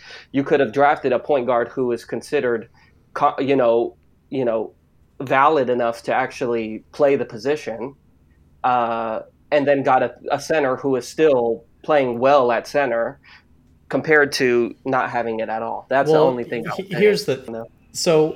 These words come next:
Speaker 2: m-, my thing about all this is we can sit here and, and come up with all these hypotheticals about how the draft could have gone. They believed in Plondo, right? And they, they went out and they got him at the sixth pick.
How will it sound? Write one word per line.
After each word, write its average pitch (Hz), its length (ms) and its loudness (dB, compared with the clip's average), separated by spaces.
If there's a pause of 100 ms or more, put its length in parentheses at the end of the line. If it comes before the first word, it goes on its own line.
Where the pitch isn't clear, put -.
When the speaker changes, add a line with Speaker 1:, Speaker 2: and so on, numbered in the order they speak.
Speaker 2:
m-, 180 280 -10
my 208 260 -4
thing 190 220 0
about 110 260 0
all 98 140 -4
this 101 400 -6
is 92 540 -2 (200)
we 120 100 -4
can 117 200 -4
sit 113 280 -4
here 123 280 -6
and, 95 360 -10 (120)
and 92 420 -8 (460)
come 113 240 -4
up 104 180 -4
with 101 220 -4
all 98 200 -4
these 95 340 -6
hypotheticals 101 760 -6
about 92 220 -6
how 92 160 -4
the 90 100 -8
draft 92 340 -8
could 98 140 -8
have 92 140 -10
gone. 95 360 -6 (420)
They 127 120 2
believed 117 360 -2
in 87 100 -10
Plondo, 85 520 -10 (200)
right? 95 320 -4
And 90 160 -10
they, 95 140 -6
they 92 200 -6
went 101 260 -4
out 92 200 -4
and 95 100 -10
they 90 60 -8
got 90 240 -4
him 87 100 -8
at 85 140 -12
the - 80 -12
sixth - 340 -10
pick. - 260 -14